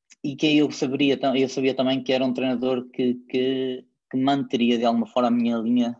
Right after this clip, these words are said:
em termos de treino, eh, por aquilo que eu conhecia, por aquilo que eu, que eu, que eu tinha, eh, visto e aquilo que tinha colegas, tínhamos, que tinha colegas que tinham trabalhado com ele e que o conheciam, e ele tinha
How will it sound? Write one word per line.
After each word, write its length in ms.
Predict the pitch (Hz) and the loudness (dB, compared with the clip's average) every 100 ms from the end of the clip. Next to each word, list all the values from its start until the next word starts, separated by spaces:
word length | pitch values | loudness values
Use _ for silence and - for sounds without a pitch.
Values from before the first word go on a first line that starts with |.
| - | -10
em 180 | 113 117 | -6 -6
termos 260 | 113 113 110 | -4 -6 -6
de 80 | |
treino, 400 | 107 104 98 92 _ _ _ - | -4 -4 -4 -10 _ _ _ -20
eh, 300 | - - - | -18 -16 -16
por 120 | - | -14
aquilo 200 | - 98 | -8 -8
que 100 | - | -8
eu 20 | 101 | -10
conhecia, 480 | 110 107 139 131 | -8 -8 -6 -6
por 120 | - 101 | -4 -10
aquilo 260 | - 104 | -6 -8
que 120 | - | -4
eu, 200 | 101 98 | -6 -6
que 160 | - 107 | -6 -6
eu, 220 | 101 101 - | -4 -6 -8
que 100 | 98 | -10
eu 60 | |
tinha, 380 | - 104 101 98 _ _ _ _ _ _ _ _ - | -6 -8 -6 -10 _ _ _ _ _ _ _ _ -20
eh, 260 | 160 165 107 | -20 -16 -10
visto 460 | 95 117 113 - 113 | -2 0 -2 -2 -2
e 260 | 101 101 | -2 -4
aquilo 300 | 101 - 104 | -6 -8 -12
que 100 | - | -12
tinha 220 | - 104 98 | -10 -8 -6
colegas, 340 | 98 98 98 | -6 -6 -6
tínhamos, 320 | - 98 95 | -8 -8 -10
que 220 | - - | -16 -18
tinha 200 | - - | -14 -12
colegas 280 | - 98 92 | -10 -10 -12
que 180 | - - | -14 -16
tinham 260 | - 92 92 | -14 -14 -12
trabalhado 400 | - 92 95 95 | -10 -10 -10 -8
com 180 | 131 110 | -6 -4
ele 180 | 110 | -4
e 160 | 95 87 | -6 -10
que 140 | - | -20
o 40 | - | -12
conheciam, 460 | 98 98 - 110 | -10 -10 -8 -8
e 60 | 95 | -6
ele 100 | 90 | -8
tinha 180 | 95 | -8